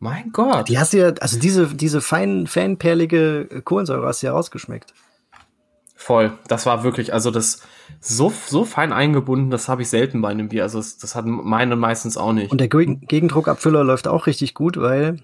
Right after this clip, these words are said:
Speaker 2: die Flasche war sehr voll.
Speaker 1: Mhm. Genau, wollte ich grad sagen, die war wirklich schön gefüllt. „Ich freue mich auf eine Rückmeldung. Schöne Grüße, Michael.“ Cool. Also ich, äh, scha-, schaue mir jetzt mal ganz kurz das Rezept an.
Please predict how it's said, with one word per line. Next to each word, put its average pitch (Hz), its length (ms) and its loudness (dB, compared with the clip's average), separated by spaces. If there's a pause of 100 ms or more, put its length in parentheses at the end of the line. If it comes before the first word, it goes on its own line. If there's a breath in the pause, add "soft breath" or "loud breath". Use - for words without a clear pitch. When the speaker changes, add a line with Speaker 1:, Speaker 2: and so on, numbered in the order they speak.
Speaker 2:
die 135 60 -6
Flasche 151 260 0
war 120 100 4
sehr 117 160 -2
voll. 123 340 -6 (640)
Speaker 1:
Mhm. 143 380 -2
Genau, 123 240 4
wollte 120 160 2
ich - 40 -12
grad 120 140 0
sagen, 117 240 2
die 117 100 -2
war 113 140 2
wirklich 113 220 -8
schön 113 160 -6
gefüllt. 110 340 -2 (480 loud breath)
„Ich 131 100 -2
freue 175 220 4
mich 175 160 2
auf - 80 2
eine 120 220 0
Rückmeldung. 180 480 2
Schöne 151 240 2
Grüße, 127 320 -2
Michael.“ 110 520 -2 (840)
Cool. 185 380 4 (160)
Also 123 400 4
ich, - 320 -10
äh, 123 240 2
scha-, 113 220 -4
schaue 156 180 4
mir 170 60 0
jetzt 143 160 -4
mal 135 80 0
ganz 143 180 -2
kurz 143 140 -4
das - 180 -4
Rezept 165 340 0
an. 170 260 0